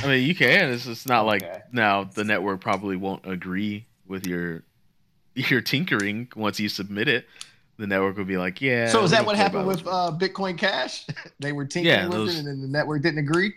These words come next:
Speaker 1: They, they forked off, and they're using two different codes, so those networks aren't agreeing with each other.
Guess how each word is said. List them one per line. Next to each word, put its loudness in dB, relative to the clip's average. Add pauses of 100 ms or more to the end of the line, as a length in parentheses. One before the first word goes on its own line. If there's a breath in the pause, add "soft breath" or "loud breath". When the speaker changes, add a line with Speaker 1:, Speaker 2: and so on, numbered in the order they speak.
(420 loud breath)
Speaker 1:
They, 4
they 2
forked 2
off, 0
and -4
they're 0
using 0
two -4
different -4 (260)
codes, 0 (120)
so 0 (180)
those 0
networks -4 (120)
aren't -4
agreeing -4
with -6
each -10
other. -10